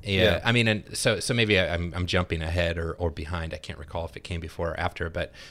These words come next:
Speaker 1: but that, that's the one shot in the film, um,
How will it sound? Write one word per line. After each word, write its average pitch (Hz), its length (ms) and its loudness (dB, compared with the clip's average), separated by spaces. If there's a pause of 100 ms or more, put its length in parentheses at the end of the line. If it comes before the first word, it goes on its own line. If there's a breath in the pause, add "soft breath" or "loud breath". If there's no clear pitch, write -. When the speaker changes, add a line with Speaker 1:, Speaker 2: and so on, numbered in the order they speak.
(120 loud breath)
Speaker 1:
but 110 80 2
that, 127 140 -2
that's 151 200 4
the 107 120 2
one 92 280 0
shot 92 400 2
in 90 180 -2
the 82 100 -6
film, 92 800 -2
um, 82 420 -6